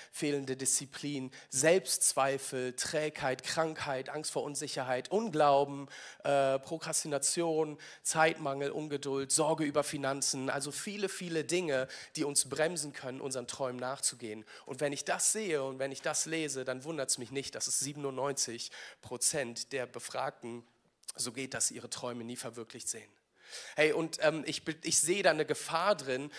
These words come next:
dass wenn wir leben, ja, und wir Jesus nachfolgen und diese Träume haben, vielleicht sind das mega coole, heilige Träume und wir wollen Dinge sehen und vielleicht haben wir sogar auch selbst mal ein prophetisches Wort empfangen,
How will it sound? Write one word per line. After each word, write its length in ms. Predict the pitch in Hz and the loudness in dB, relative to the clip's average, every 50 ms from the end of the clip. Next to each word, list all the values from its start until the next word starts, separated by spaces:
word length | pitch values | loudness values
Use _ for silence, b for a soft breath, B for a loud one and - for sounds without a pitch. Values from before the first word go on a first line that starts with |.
| B B B | B B B
dass 220 | 147 139 - - | 2 4 4 6
wenn 200 | 165 156 151 135 | 4 4 4 2
wir 140 | 139 143 139 | 2 2 4
leben, 520 | 135 143 160 180 208 214 202 160 143 131 | 4 2 0 0 0 -2 -2 -4 -4 -2
ja, 180 | 127 131 143 165 | 2 2 2 2
und 180 | - - 160 - | 2 0 -2 -2
wir 140 | 156 151 | -2 -2
Jesus 420 | 151 156 170 190 196 - 165 143 131 | 0 2 2 4 4 2 0 0 0
nachfolgen 600 | 165 160 175 196 196 - - 170 147 147 147 147 | 0 2 2 2 0 0 0 2 2 2 2 0
und 100 | 147 143 | -2 -4
diese 220 | 156 160 151 160 156 | -2 -2 -2 0 0
Träume 500 | - - - 175 185 190 190 180 151 147 | -2 -2 0 0 0 2 2 0 0 0
haben, 300 | 170 175 190 190 175 151 | 0 2 2 0 -2 -6
vielleicht 340 | - - 160 156 180 - | -8 -6 -6 -6 -6 -4
sind 160 | - 180 175 160 | -4 -6 -4 -2
das 140 | 156 - | -2 -2
mega 360 | 160 151 170 185 185 170 160 156 | -2 -2 -4 -4 -4 -4 -4 -6
coole, 380 | - - 170 175 185 160 156 - | -6 -8 -6 0 4 4 4 6
heilige 440 | 165 165 180 180 175 175 147 147 | 6 4 4 2 0 0 -2 -2
Träume 480 | - - - 156 156 165 180 180 165 156 | -4 -2 -2 0 2 2 2 2 4 2
und 160 | 147 143 - | 0 2 0
wir 100 | 147 135 | -2 2
wollen 240 | - 143 156 170 170 | 4 4 4 4 2
Dinge 240 | 160 160 156 151 139 | 0 -2 -2 -2 -2
sehen 380 | 151 - 160 175 196 190 160 | 0 0 0 0 0 0 0
und 100 | 143 143 B B B B B B B | -2 -4 B B B B B B B
vielleicht 280 | - 165 156 156 - | -4 -4 -2 -2 0
haben 140 | 160 180 180 | 0 0 0
wir 120 | 165 175 160 | 0 0 -2
sogar 260 | 165 151 160 156 - | 2 4 4 6 6
auch 80 | 165 | 4
selbst 380 | - - - 165 190 190 - - | 4 4 4 4 4 2 2 2
mal 80 | 165 156 | 2 2
ein 60 | 151 | 2
prophetisches 840 | - - 151 - - 160 185 196 - 170 - 156 139 - 139 131 | 0 -6 -8 -2 0 0 0 0 -2 -2 -2 0 0 -2 0 2
Wort 320 | 151 165 180 180 180 196 B B B B B B | 4 6 6 6 4 0 B B B B B B
empfangen, 800 | - 143 143 143 143 - - - 190 202 202 180 151 151 160 | 0 0 0 0 -4 -6 0 2 4 4 6 4 4 2 0